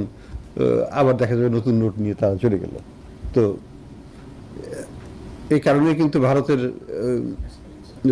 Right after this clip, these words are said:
রঘুরাম রাজন কিন্তু তখন এটাকে এন্ডোর্স করে না, এবং he resigned, যে সেটা করবে না। তো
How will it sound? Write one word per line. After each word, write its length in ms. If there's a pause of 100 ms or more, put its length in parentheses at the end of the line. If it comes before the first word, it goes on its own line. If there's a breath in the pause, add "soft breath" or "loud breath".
রঘুরাম 420
রাজন 220
কিন্তু 280 (100)
তখন 320 (420 loud breath)
এটাকে 260
এন্ডোর্স 400
করে 180
না, 80
এবং 300
he 60 (100)
resigned, 360 (280)
যে 140
সেটা 240
করবে 260
না। 60 (600 loud breath)
তো 80